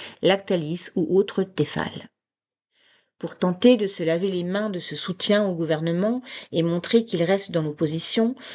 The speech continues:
le P S a dit qu'il déposerait une motion de censure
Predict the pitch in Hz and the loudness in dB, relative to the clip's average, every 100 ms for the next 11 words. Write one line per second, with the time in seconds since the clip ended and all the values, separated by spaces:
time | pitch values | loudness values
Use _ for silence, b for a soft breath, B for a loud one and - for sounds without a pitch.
0 | B B 220 233 202 160 220 190 165 196 | B B 2 4 4 4 2 -4 -6 -8
1 | - 180 156 - 175 165 202 175 160 - | -4 0 0 2 0 2 2 0 -2 -2
2 | 196 160 - 160 - 165 185 | -2 -2 -2 -6 -2 2 2